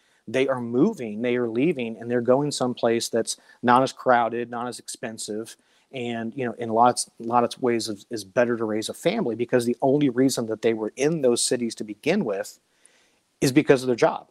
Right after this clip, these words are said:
because that's where their, that high-paying job was, and that big corporation that, uh, that had their office there.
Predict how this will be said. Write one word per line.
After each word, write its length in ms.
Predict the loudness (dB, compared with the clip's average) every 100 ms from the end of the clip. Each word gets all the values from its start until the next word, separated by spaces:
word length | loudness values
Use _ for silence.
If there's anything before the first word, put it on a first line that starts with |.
| _
because 220 | -10 -6 -2
that's 240 | -2 -2
where 140 | -2
their, 200 | 0 -2 -4
that 160 | -8 -6
high-paying 640 | -4 -2 -2 -8 -8 -6
job 300 | -4 -2 -4
was, 240 | -6 -6
and 100 | -8
that 140 | -12 -12 -16 -8
big 180 | -2 -2
corporation 760 | 0 0 2 0 0 0 -4 -2
that, 180 | -4 -6 _ _ _ _
uh, 340 | -6 -4 -4 -6
that 160 | -6 -6
had 240 | 0 2
their 160 | 4 6
office 320 | 4 2 -4
there. 220 | -6 -10